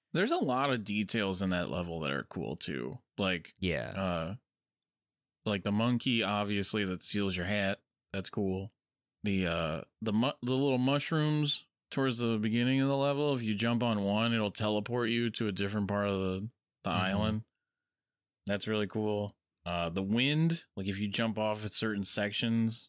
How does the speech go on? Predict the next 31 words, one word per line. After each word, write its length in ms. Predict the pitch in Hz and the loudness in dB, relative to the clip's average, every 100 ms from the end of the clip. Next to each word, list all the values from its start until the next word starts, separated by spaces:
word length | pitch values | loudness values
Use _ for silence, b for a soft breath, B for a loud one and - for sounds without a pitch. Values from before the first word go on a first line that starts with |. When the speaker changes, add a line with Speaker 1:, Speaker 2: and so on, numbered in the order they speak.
| - | -6
Speaker 1:
it'll, 280 | 95 95 90 | -4 -2 -4
uh, 280 | 87 87 95 - _ _ _ - | -4 -6 -10 -16 _ _ _ -4
pick 200 | 123 107 | -4 -2
you 120 | 104 | 0
up 160 | 101 110 | 0 0
and 120 | 101 | -2
you 80 | 98 | 0
can 140 | 95 | -4
float. 500 | - 95 95 104 - _ _ _ _ | -4 -2 0 0 -4 _ _ _ _
That's 200 | 98 98 | -6 -4
really 200 | 107 104 | -2 -2
cool. 440 | 98 107 104 104 - _ _ _ _ _ | -2 -2 0 -2 -6 _ _ _ _ _
Speaker 2:
Yeah. 180 | 98 87 87 _ _ _ _ _ _ _ - | -8 -8 -10 _ _ _ _ _ _ _ -2
Speaker 1:
Yeah, 260 | 117 101 98 _ | 0 0 -4 _
I 100 | 151 | -2
think 160 | 226 - | 0 0
it 100 | 190 | 0
has 300 | 190 202 202 | 2 2 2
a 60 | |
lot 240 | 151 143 139 | 2 2 2
of 60 | |
little 220 | 131 127 117 | 2 2 2
details 540 | 117 110 117 104 95 | 0 0 0 0 0
that 140 | 98 | 0
are 120 | 95 92 | 0 0
just, 340 | 95 90 - _ _ | 0 -2 -6 _ _
like, 220 | 98 90 | -4 -4
fun 320 | - 98 90 87 | -2 -2 0 0
to 60 | |
figure 380 | 82 95 85 82 | -2 -2 0 0
out. 300 | 85 85 | 0 -2